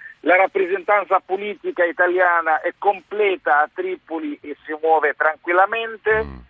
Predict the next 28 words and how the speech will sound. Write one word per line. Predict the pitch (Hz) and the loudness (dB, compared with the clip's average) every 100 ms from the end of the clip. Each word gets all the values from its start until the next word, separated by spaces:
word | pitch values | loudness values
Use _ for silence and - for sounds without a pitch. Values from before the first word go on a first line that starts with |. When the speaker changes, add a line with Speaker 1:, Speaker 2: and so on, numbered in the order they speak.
| _ - | _ -4
Speaker 1:
Eh, | 165 170 | -2 2
per | 190 | 0
questo | 175 226 220 208 | 2 2 2 2
la | 185 175 | 2 0
vita | 214 180 185 | -4 0 0
a | 180 | 0
Tripoli | 247 233 - 208 214 202 | -8 -16 -12 -12 -10 -12
non | 170 175 | -8 -2
Speaker 2:
Continua. | 175 196 175 151 139 | 0 2 2 4 2
Speaker 1:
è | 135 | 0
come | - | -6
si | 156 | -6
vede | 143 | 0
Speaker 2:
No, | 156 | 0
questa | - 202 - | 2 2 2
Speaker 1:
in | 190 | 0
televisione. | 180 180 170 165 | 2 0 2 0
Speaker 2:
fotografia, | - 196 165 151 | 0 2 2 2
eh, | 135 131 127 | 2 2 2
eh, | 131 | -2
a | 131 127 | -2 -2
Sharaf | 139 139 - | 2 0 0
Shah | - 165 156 | 0 2 2
è, | 117 113 107 - - | 0 0 0 -6 -14
devo | - 110 | -6 -4
dire, | 113 123 | -2 0
molto | 113 101 - 104 | -2 -4 -6 -6
i-, | 98 | -6